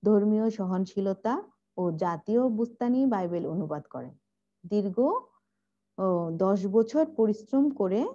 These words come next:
আঠারোশো সত্তর সালে তিনি দুই খণ্ডে মুহিত আল মুহিত নামে একটা আরবি অভিধান প্রকাশ করেন।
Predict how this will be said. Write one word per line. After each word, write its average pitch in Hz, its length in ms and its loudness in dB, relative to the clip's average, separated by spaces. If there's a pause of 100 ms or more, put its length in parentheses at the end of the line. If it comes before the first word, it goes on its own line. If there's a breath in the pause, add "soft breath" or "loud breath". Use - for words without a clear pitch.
(180)
আঠারোশো 202 460 -2
সত্তর 233 420 -4
সালে 240 480 0 (280)
তিনি 196 280 0
দুই 214 300 0
খণ্ডে 254 440 0 (220)
মুহিত 240 320 0 (320)
আল 185 200 -2
মুহিত 180 540 -4 (580)
নামে 185 320 -2
একটা 294 460 -4 (120)
আরবি 190 440 -2 (200)
অভিধান 196 440 2
প্রকাশ 147 320 -8
করেন। 131 440 -10